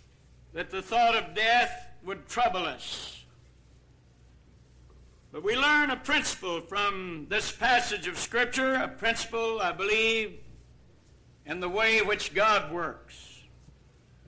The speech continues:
In the natural order of life, we move slowly from life toward death, from life to death.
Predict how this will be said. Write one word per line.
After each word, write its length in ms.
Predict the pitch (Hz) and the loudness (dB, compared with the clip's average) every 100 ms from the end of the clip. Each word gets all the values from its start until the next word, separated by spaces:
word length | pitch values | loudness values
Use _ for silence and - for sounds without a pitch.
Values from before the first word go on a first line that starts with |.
| - - _ - | -20 -20 _ -4
In 160 | 190 226 | -2 2
the 80 | 247 | 4
natural 500 | 285 285 - 254 247 | 4 4 2 2 2
order 380 | 262 277 254 | 4 2 2
of 160 | 240 226 | 2 2
life, 540 | 233 247 277 277 - - - - | 4 4 4 2 -2 -14 -18 -4
we 160 | 208 | -2
move 380 | 208 226 233 226 | 0 2 0 0
slowly 760 | - - 254 269 269 269 247 226 | -4 -2 2 4 4 2 0 -4
from 220 | 226 233 226 | -6 -6 0
life 480 | 240 254 269 262 - - - - - - | 4 6 4 2 -4 -16 -20 -20 -20 -16
toward 500 | 208 233 247 240 185 | -10 -6 -4 -4 -6
death, 320 | 220 202 - - _ - - - - _ _ - - - _ | -6 -6 -8 -16 _ -20 -20 -20 -20 _ _ -20 -20 -20 _
from 220 | - 214 220 | -8 -8 0
life 480 | 233 240 247 233 - - - - - - | 2 6 6 2 -2 -14 -18 -20 -20 -14
to 120 | 202 | -6
death. 360 | 190 208 160 | -2 0 0